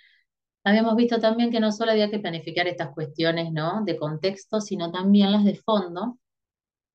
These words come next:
Habíamos visto que todo surge de tener una idea co-,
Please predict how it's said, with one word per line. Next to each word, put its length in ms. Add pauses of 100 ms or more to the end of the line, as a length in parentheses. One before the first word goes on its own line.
(300)
Habíamos 440
visto 420
que 400 (280)
todo 260
surge 420
de 80
tener 300
una 160
idea 380
co-, 160